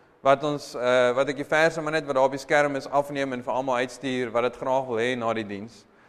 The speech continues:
Maar ek wil nie hê jy moet luister met kennis nie, maar luister met jou hart. En ek het hierdie verse, het ek nog nie so, so geleer nie. Uh, uh, maar dit het hierdie week regtig net vir my oopgegaan wat God se hart is teenoor ons. En wanneer,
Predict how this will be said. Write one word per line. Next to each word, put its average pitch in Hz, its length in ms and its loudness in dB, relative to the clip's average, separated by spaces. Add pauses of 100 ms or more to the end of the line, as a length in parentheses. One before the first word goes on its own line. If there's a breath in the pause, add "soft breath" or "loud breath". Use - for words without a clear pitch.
(360 soft breath)
Maar 151 180 6
ek 156 60 -4
wil 180 120 2
nie 208 100 0
hê 185 180 4
jy 175 60 0
moet 170 220 0
luister 165 400 2
met 156 220 -4
kennis 170 360 0
nie, 143 100 -6
maar 135 140 2
luister 151 320 0
met 139 140 -4
jou 127 120 2
hart. 131 300 4
En 123 80 -2
ek 143 140 2
het 151 100 -4
hierdie 165 220 0
verse, 165 400 4
het 143 340 4
ek 147 100 2
nog 160 200 0
nie 180 140 -2
so, 170 220 -2 (760)
so 175 300 6
geleer 143 460 4
nie. 107 220 -6 (680 soft breath)
Uh, 120 80 -2
uh, 113 840 0 (200)
maar 127 160 2
dit 160 120 2
het 160 100 2
hierdie 160 220 2
week 160 200 2
regtig 156 320 4
net 165 160 -4
vir 165 100 -8
my 139 100 0
oopgegaan 143 640 -2
wat 139 160 2
God 175 260 -4
se 156 80 -6
hart 147 360 0
is 139 140 -10
teenoor 139 300 -4
ons. 107 300 -8
En 120 100 -10
wanneer, 151 400 2